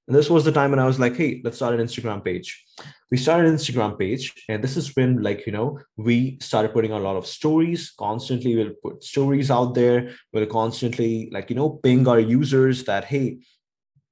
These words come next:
actually, at that time, they were not users. We were trying to ping people who might be potentially, uh, who might potentially become our users. And then we will keep on just getting insights that, "Hey, what do you think about this? What do you think about that?"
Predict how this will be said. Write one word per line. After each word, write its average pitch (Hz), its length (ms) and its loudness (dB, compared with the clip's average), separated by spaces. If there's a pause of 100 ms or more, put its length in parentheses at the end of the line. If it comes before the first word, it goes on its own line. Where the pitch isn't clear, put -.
(380)
actually, 160 340 -4
at 101 100 -4
that 117 100 2
time, 135 140 -2
they 123 80 0
were 117 80 0
not 113 220 -6
users. 107 360 -8
We 123 120 4
were 123 80 0
trying 151 280 -2
to 185 100 0 (140)
ping 151 280 2
people 151 380 0
who 131 180 2
might 120 260 -2
be 135 100 -4
potentially, 151 720 -6 (280)
uh, 113 220 2
who 135 100 0
might 151 160 2
potentially 156 340 -2
become 113 220 -2
our 104 60 -6
users. 98 480 -6 (380)
And 156 180 0
then 202 140 2
we 226 60 2
will 226 240 2
keep 220 260 -4
on 220 120 2
just 160 220 -2
getting 151 260 2
insights 151 380 0
that, 131 140 -2
"Hey, 175 120 2
what 120 140 0
do 143 60 0
you 165 60 -4
think 160 140 -6
about 170 140 -2
this? 156 140 -2
What 135 100 -4
do 139 40 -2
you 143 60 -6
think 151 120 -6
about 147 140 -4
that?" 135 280 2